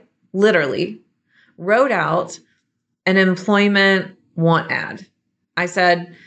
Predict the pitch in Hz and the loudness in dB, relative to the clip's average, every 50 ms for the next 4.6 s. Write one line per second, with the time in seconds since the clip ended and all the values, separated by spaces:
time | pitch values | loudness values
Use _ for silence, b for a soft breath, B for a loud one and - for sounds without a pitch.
0 | B B B B 170 165 160 160 175 220 247 247 269 269 269 285 - - 240 220 | B B B B 0 0 0 0 2 2 2 2 2 2 0 0 -2 0 0 2
1 | 214 214 214 208 208 220 214 208 214 214 220 220 208 196 180 175 165 165 165 165 | 4 2 2 2 0 -2 -2 0 0 2 2 0 0 0 2 2 2 2 0 -2
2 | 165 165 _ _ - 175 175 202 214 226 220 240 240 233 254 277 269 277 254 214 | -6 -10 _ _ -14 -8 -2 0 2 2 2 2 2 2 2 0 0 0 0 2
3 | 214 208 208 220 214 214 208 208 202 202 208 214 226 233 254 262 254 - - 226 | 2 2 2 0 0 0 2 2 2 2 2 2 0 0 -2 -4 -4 -2 0 2
4 | 202 170 165 156 151 165 165 233 320 320 - | 2 4 2 2 2 0 0 0 -2 -4 -6